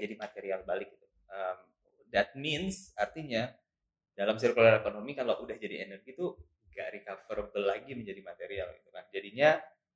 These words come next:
em, kita tetap tuh menggerus dan mengeksploitasi, eh, sumber daya, sumber daya alam untuk menjadikan material itu gitu kan. Jadinya salah. <laughs> Itu, itu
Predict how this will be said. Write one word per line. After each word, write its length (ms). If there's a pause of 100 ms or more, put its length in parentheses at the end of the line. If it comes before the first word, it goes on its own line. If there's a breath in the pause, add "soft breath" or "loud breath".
(220)
em, 720
kita 240
tetap 480
tuh 260
menggerus 1120
dan 320
mengeksploitasi, 920 (680)
eh, 200 (120)
sumber 180
daya, 220
sumber 180
daya 240
alam 320
untuk 240
menjadikan 400
material 480
itu 160 (240)
gitu 160
kan. 140 (420)
Jadinya 560 (600)
salah. 520 (260)
<laughs> 60
Itu, 320
itu 380